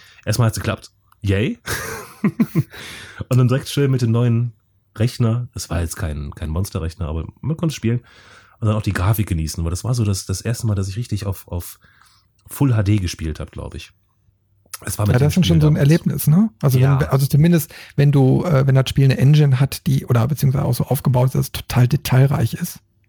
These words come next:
Speaker 1: Genau.
Speaker 2: Äh, da fällt mir ganz spontan ein, also wo ich,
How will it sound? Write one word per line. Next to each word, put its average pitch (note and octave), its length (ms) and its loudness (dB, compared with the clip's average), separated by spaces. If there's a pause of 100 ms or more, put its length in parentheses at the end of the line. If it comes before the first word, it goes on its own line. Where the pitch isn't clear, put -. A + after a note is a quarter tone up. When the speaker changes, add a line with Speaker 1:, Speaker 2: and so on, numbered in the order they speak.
(280)
Speaker 1:
Genau. E2+ 320 0 (1000)
Speaker 2:
Äh, C3+ 480 4
da C#3+ 180 0
fällt D#3+ 280 0
mir C#3 120 4
ganz C#3 200 2
spontan C3+ 580 2
ein, C3+ 320 2
also B2 260 2
wo C#3+ 140 4
ich, - 240 -4